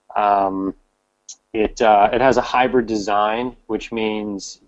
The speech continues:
you're basically getting the best of a foam mattress and the best of a spring mattress, kind of all in one.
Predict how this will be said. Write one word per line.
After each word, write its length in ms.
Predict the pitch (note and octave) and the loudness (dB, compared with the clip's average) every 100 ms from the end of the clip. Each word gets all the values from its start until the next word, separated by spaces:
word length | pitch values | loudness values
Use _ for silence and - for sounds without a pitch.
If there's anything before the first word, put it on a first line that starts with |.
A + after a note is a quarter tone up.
| - | -8
you're 180 | A#2 | -6
basically 540 | G2+ A#2 A#2+ B2 A#2+ A#2 | -2 0 -2 -2 0 0
getting 400 | A2 A2 G#2 G#2 | 0 -2 -4 -6
the 80 | G2+ | -8
best 640 | F#2 A2 A2 - - - - | -4 -2 -2 -6 -16 -12 -8
of 100 | G#2+ | -6
a 100 | G2 | -8
foam 400 | - B2+ A#2 A#2+ | -4 0 0 2
mattress 720 | A#2 A#2+ - C3 B2+ - - | 2 2 0 -2 -2 -6 -10
and 280 | A2 A2+ A#2 | -6 -4 -4
the 60 | A2 | -6
best 380 | F#2 G#2+ - - | -4 -4 -4 -8
of 100 | G#2 | -8
a 80 | |
spring 480 | - - - A2+ A2+ | -8 -10 -6 -4 -2
mattress, 580 | A#2+ A#2 A#2 C3 C3 - | -2 -2 -4 -8 -8 -10
kind 280 | - G#2+ A2 | -10 -8 -2
of 60 | |
all 200 | G#2+ G#2 | 2 2
in 180 | G2+ F#2+ | 0 -8
one. 340 | F#2+ F#2+ A2 | -8 -8 -8